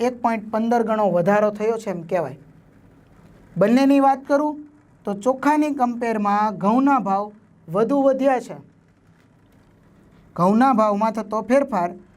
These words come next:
ચોખાના ભાવમાં થતા ફેરફાર કરતાં વધારે છે, જોઈ શકાય છે. વન પોઇન્ટ ટ્વેન્ટી ફાઇવ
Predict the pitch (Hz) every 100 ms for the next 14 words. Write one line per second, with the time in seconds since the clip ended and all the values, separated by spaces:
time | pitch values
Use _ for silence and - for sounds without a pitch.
0 | _ _ 262 262 254 262 269 214 208 208
1 | 226 233 214 214 214 202 175 190 190 185
2 | 247 240 170 170 170 - - - 160 196
3 | 226 233 240 233 233 202 - - 240 254
4 | 240 226 196 160 165 165 - - _ -
5 | - - - 208 214 220 214 208 226 233
6 | 254 247 240